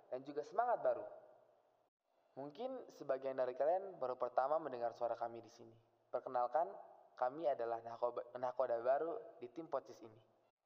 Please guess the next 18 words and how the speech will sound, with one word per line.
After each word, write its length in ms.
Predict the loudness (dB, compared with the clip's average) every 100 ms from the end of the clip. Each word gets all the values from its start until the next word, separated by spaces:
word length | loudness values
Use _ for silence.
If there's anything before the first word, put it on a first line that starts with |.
| _ _ _ _
Dan 560 | 2 4 2 0 -10 -14 -18
setahun 320 | -2 0 0
ke 80 | -6
depan, 320 | -6 2 2 2 -6 -14 -18 -20 -20 _ _
kalian 240 | 2 2 2
akan 180 | 2 0 -2
sering 240 | -6 -6
mendengar 400 | -8 -6 -2 -2 -2 -10 -20 -10
suara 240 | 0 2 2
kami 320 | 0 -2 -8 -12 -20 _ _ _ _
karena 160 | -2 -2 2
kami 320 | 2 4 4
adalah 400 | 4 4 0 -2 -12 -20 _ _ _ _ -2
podcaster 560 | -2 0 -6 -2 0 0
selanjutnya 720 | 0 0 0 -4 -10 -6 -8 -8 -18 _ _ _ _ -16
di 160 | -14 -14 -20 _ _ 0
Pocis 400 | 0 0 -10 -12
ini. 220 | -14 -18